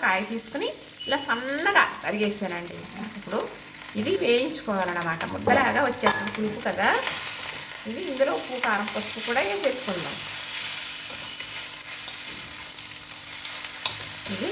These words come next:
చక్కగా మగ్గుతుంది కదా. ఇప్పుడు ఇందులో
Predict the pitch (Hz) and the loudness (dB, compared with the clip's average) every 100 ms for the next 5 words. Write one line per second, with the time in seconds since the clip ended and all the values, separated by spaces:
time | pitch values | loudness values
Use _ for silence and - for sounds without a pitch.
0 | 403 - 233 214 208 202 208 214 220 208 | 0 0 2 4 6 6 4 2 0 0
1 | 196 180 196 381 571 - - 214 202 214 | 0 0 0 2 0 -2 -2 -2 0 0
2 | - - - - - - 214 202 | 0 -4 -10 -10 -10 -2 2 6